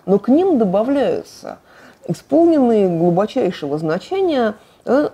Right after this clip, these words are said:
э, две сцены, иллюстрирующие то, что происходит в момент смерти Христа на кресте. А с одной стороны,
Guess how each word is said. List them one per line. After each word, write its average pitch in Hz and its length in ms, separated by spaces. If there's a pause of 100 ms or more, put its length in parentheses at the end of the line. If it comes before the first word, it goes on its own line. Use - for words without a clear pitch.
э, 208 540 (100)
две 220 340
сцены, 285 720 (340)
иллюстрирующие 220 960
то, 330 320
что - 260
происходит 208 920 (320)
в 156 120
момент 196 680 (380)
смерти 208 400
Христа 175 460
на 190 100
кресте. 180 560 (400)
А 233 140
с - 100
одной 240 400
стороны, 165 640